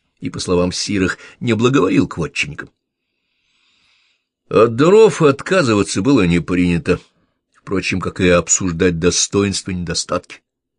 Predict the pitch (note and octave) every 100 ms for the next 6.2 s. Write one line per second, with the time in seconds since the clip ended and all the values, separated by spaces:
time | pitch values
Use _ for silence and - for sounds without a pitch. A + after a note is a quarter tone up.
0 | _ _ _ _ _ _ - F2 B2+ D3
1 | G2+ F2+ D2 C#2 - _ _ _ - E2
2 | E2 E2+ A2+ F3+ C3 D3 C3 - C3 F3
3 | D#3 D3+ C3 G2 - G2+ G2+ - G#3+ G#3
4 | - F#3+ F#3+ G3 F#3 F#3+ F#3+ E3+ - -
5 | - - - _ - G2 A#2 F2+ G#2 G2+
6 | G2+ -